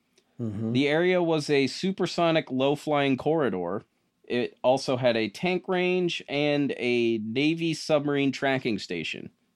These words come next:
Speaker 2: that, uh,
Speaker 1: Yes,
Speaker 2: the
Speaker 1: I read
Speaker 2: U S
Speaker 1: about that.
Speaker 2: government had.
Speaker 1: Right, which was using microphones to track submarines.
Speaker 2: Yes. So you had
Speaker 1: Uh-huh.
Speaker 2: all that going on in the area, and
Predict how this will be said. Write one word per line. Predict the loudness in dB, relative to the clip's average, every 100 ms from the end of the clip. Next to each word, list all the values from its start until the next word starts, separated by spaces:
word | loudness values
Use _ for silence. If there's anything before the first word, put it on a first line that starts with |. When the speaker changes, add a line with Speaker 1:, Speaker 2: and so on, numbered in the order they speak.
| -4
Speaker 2:
that, | -2 -2 0
uh, | 4
Speaker 1:
Yes, | 6 6 2 -8 -12 -12 2
Speaker 2:
the | 4
Speaker 1:
I | 6
read | 6
Speaker 2:
U |
S | 6
Speaker 1:
about | 4
that. | 4
Speaker 2:
government | 2 2 -2 -4
had. | -4 -4 -6 -14 _ -2
Speaker 1:
Right, | 2 4 2
which | -2 -2
was | -2 0
using | 0 0 0
microphones | 0 -2 -6 -4 -4 -8
to | -14
track | -6 -4 -4
submarines. | -4 -4 -4 -8 -12 -16 -20 _
Speaker 2:
Yes. | 0 0 0 -10 -20 _
So | -4
you | 0 4
had | 4 4
Speaker 1:
Uh-huh. |
Speaker 2:
all | 4 4
that | 2 0
going | 0 0
on | 0 0
in | 0
the | -2 -2
area, | -2 0 0 0 -2 -8 -20 -20 -20 _ _ _
and | 0 2 4 4 2 0